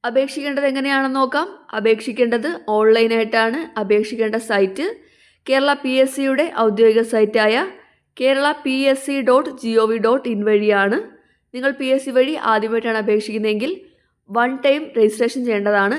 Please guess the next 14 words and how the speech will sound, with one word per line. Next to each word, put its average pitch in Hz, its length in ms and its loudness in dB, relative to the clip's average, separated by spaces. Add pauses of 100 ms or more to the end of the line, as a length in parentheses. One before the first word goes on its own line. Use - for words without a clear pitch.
(140)
എന്നിട്ട് 208 240 -2
വേണം 208 180 2
അപേക്ഷിക്കാനായിട്ട്. 202 760 -4 (720)
അപേക്ഷ 262 400 2
സ്വീകരിക്കുന്ന 226 540 2
അവസാന 220 280 0 (100)
തീയതി 202 300 4 (260)
ജനുവരി 226 460 2
ഇരുപത്തിയൊമ്പതാണ്. 214 840 2 (460)
താല്പര്യമുള്ളവർ 233 680 2 (140)
അതിനു 214 240 0
മുമ്പ് 208 240 0
തന്നെ 220 180 0 (240)
അപേക്ഷിക്കുക. 190 560 0